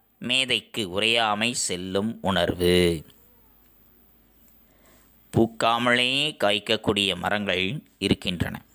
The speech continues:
அதுபோல, வயதில் இளையவர்களாக இருந்தாலும் உலகினுடைய நன்மை தீமைகளை நன்கு உணர்ந்தவர்கள், மூத்தவர்களோடு வைத்து எண்ணக்கூடியவர்கள்.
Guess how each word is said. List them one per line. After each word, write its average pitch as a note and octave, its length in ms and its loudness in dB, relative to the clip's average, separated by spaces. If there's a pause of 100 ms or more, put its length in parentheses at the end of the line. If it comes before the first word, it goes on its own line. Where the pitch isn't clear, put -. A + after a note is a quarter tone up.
(1300)
அதுபோல, G2 640 2 (520)
வயதில் C3+ 600 -2
இளையவர்களாக G#2+ 720 0
இருந்தாலும் F#2+ 760 -2 (460)
உலகினுடைய A#2 680 0
நன்மை G2+ 460 -2
தீமைகளை F#2+ 540 0
நன்கு G#2 380 2
உணர்ந்தவர்கள், F#2 840 -2 (400)
மூத்தவர்களோடு G#2+ 760 2
வைத்து F2+ 720 0
எண்ணக்கூடியவர்கள். F#2 920 -2